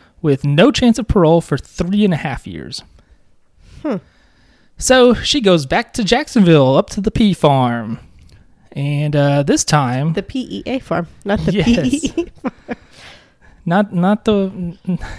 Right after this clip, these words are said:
Speaker 2: Not the
Speaker 1: not
Speaker 2: urine.
Speaker 1: the urine farm.
Speaker 2: Not the, <laughs> ugh.
Speaker 1: No, this is like a, a farm farm.
Speaker 2: A f-,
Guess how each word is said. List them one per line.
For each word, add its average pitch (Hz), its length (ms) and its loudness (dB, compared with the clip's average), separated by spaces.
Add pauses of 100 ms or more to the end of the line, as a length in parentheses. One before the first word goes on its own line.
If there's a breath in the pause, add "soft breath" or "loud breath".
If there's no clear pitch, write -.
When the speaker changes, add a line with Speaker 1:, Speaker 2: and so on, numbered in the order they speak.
(100)
Speaker 2:
Not 196 160 -8
the 254 120 -2
Speaker 1:
not - 160 4
Speaker 2:
urine. 247 120 4
Speaker 1:
the 214 60 6
urine 196 280 4
farm. 131 300 0
Speaker 2:
Not 120 180 -2
the, 226 480 4
<laughs> 277 220 -4
ugh. - 380 -4 (600 loud breath)
Speaker 1:
No, 131 220 2
this 185 120 4
is 202 100 0
like 185 180 4
a, 151 240 2
a 151 120 -4
farm 175 340 4
farm. 127 340 0
Speaker 2:
A 214 40 4
f-, - 120 -4